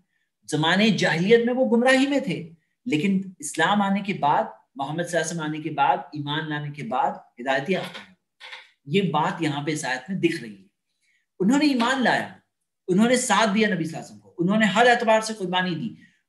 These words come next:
और वो करने के बाद, ईमान लाने के बाद वो गुमराही में नहीं रहे, वो हिदायती आफ्ता हो गए। मतलब इस आयत में ये जो words हैं ना, "मिन क़ब्लु लफ़ी दलालिम मुबीन", इससे पहले वो खुली हुई गुमराही में थे।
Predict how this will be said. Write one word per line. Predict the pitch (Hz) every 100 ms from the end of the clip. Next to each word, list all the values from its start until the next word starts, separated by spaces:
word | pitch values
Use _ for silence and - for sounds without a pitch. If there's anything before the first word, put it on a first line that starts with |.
| -
और | 175 190
वो | 160 160 262 277
करने | 240 233 247
के | 240
बाद, | 220 220 196
ईमान | 196 240 247
लाने | 240 240
के | 226
बाद | 196 208 247 - - _ 143
वो | 196 254 220 - 139 160
गुमराही | 180 214 220 233
में | 247 269
नहीं | 247 254 285 302
रहे, | 233 - - - _ _ _
वो | 196 208
हिदायती | 175 180 208 233 233 254 202
आफ्ता | 220 - 285
हो | 247 214 180
गए। | 151 - - - -
मतलब | 202 240 277 - 254
इस | 262
आयत | 254 254 247
में | 262
ये | 180 214 302
जो | 294
words | 240 226 196
हैं | 233
ना, | 269
"मिन | 226 233 302 302
क़ब्लु | - 262 240 269
लफ़ी | 254 254
दलालिम | 214 208 208 214
मुबीन", | 208 196 226
इससे | 208 - 233
पहले | 202 220 285
वो | 269
खुली | 226 226
हुई | 220
गुमराही | 190 185 185
में | 180 180
थे। | 196